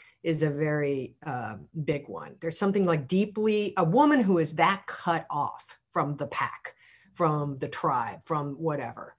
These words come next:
is there's something dangerous about it, and there's something that draws predators about it. That is true.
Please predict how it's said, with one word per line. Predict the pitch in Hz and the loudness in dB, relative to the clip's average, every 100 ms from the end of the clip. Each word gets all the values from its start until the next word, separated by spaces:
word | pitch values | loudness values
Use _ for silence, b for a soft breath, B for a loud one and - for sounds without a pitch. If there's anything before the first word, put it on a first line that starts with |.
| b b b - | b b b -4
is | 180 165 | -2 -2
there's | 170 175 - | -2 -2 2
something | 254 254 269 | 2 4 2
dangerous | 170 170 185 202 233 | 4 4 4 2 0
about | 226 233 | 2 4
it, | 233 233 | 4 2
and | 185 170 | -2 2
there's | 160 - | 2 2
something | 190 180 175 175 165 | 2 0 2 2 2
that | 160 143 | 0 -2
draws | 147 147 147 147 | 0 2 2 0
predators | - - 143 120 113 95 - | -4 -4 -6 -6 -8 -10 -12
about | - 76 82 | -12 -14 -14
it. | - | -4
That | 196 208 | -2 0
is | 185 165 - | 2 0 -2
true. | - - - 123 | -10 -12 -8 -8